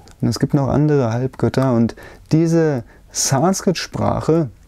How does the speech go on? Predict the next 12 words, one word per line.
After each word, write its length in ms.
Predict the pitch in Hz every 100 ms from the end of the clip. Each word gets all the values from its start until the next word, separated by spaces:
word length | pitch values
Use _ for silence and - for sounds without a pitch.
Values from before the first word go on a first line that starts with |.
| - - - - - -
ist 340 | 127 170 -
eigentlich 300 | - 127 131
die 140 | - 123
Sprache 840 | - - 120 113 131 147 151 151 -
der 240 | 120 123 123
Seele. 520 | 101 113 147 151 101 - - - - - - - - - -
Weil 140 | 113
die 120 | 110 110
Seele 380 | 107 120 135
ist 140 | 123 -
ja 100 | 117
auch 340 | 117 117 104